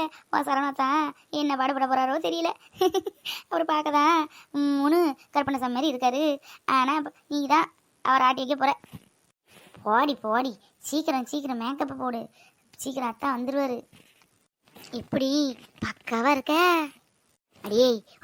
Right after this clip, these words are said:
உனக்கே இது கொஞ்சம் ஓவரா தெரியல? அடியே, அவர் சின்ன குழந்தை, அதுல தள்ளி விட்டு இவ்வளவு பெரிய அடிப்படுமா என்ன? உங்க அத்தா என்ன அவ்வளவு தூரம் என்ன அறிவிலா தவிர இதெல்லாம் பார்த்து நம்புறதுக்கு? இதெல்லாம் ஏதோ இந்த படத்துல காமிப்பாங்களே,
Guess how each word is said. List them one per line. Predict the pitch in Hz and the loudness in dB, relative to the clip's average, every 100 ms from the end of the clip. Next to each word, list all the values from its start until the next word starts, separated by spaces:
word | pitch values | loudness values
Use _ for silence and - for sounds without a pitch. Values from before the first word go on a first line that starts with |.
| 254 | 0
உனக்கே | 214 196 - 226 | 2 2 0 0
இது | 302 | 2
கொஞ்சம் | 294 294 | 2 2
ஓவரா | 269 269 285 | 4 4 2
தெரியல? | 294 294 302 294 - - | -2 -4 -4 -6 -10 -10
அடியே, | - 277 311 294 - | -4 -2 -2 -4 -8
அவர் | - 269 - | -6 -4 -2
சின்ன | 294 320 | -2 0
குழந்தை, | 359 294 285 277 294 277 - | 0 0 0 -2 -6 -8 -10
அதுல | - 269 277 | -4 -2 -2
தள்ளி | 262 294 | -2 -2
விட்டு | 294 | -4
இவ்வளவு | 277 285 | -4 -4
பெரிய | 269 262 | -4 -4
அடிப்படுமா | 277 262 294 | -2 -2 0
என்ன? | 381 349 302 269 - - | 2 2 0 -2 -8 -16
உங்க | - 277 | -6 -4
அத்தா | 254 285 | -2 -2
என்ன | 277 254 233 - | -2 -4 -6 -14
அவ்வளவு | - 214 240 | -8 -2 -2
தூரம் | 247 302 | 0 0
என்ன | 294 | 0
அறிவிலா | 262 269 277 | -2 -2 -2
தவிர | 277 330 311 262 - | 0 2 0 -2 -10
இதெல்லாம் | - 285 277 | -6 -4 -2
பார்த்து | 277 285 | -2 -2
நம்புறதுக்கு? | 277 277 277 320 285 - - - | -4 -4 -2 -2 -2 -6 -18 -12
இதெல்லாம் | 240 233 254 277 254 - | -8 -2 0 0 -2 -8
ஏதோ | - 240 254 | -6 -2 -2
இந்த | 269 | -2
படத்துல | 247 262 | -4 -4
காமிப்பாங்களே, | 247 247 254 247 | -4 -4 -4 -2